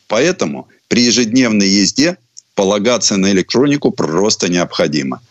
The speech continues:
Она с небольшим запаздыванием, чтобы водитель успел понять всю критичность ситуации, будет приходить на помощь. Хотя надо честно признаться, что такое поведение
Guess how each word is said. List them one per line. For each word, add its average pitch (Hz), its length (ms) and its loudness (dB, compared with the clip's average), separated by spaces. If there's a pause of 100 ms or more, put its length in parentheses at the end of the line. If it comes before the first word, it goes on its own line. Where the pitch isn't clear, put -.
(160)
Она 190 340 -2
с - 140 0
небольшим 147 560 2
запаздыванием, 98 800 -2 (200)
чтобы 107 340 0
водитель 110 480 -2
успел 98 360 0
понять 104 400 -2
всю 120 220 2
критичность 87 640 0
ситуации, 98 680 0 (300)
будет 190 400 2
приходить 82 460 -2
на 82 120 2
помощь. - 480 -2 (240)
Хотя 214 300 -2
надо 165 280 0
честно 143 360 0
признаться, 135 680 0
что - 240 -2
такое 135 380 0
поведение 113 720 2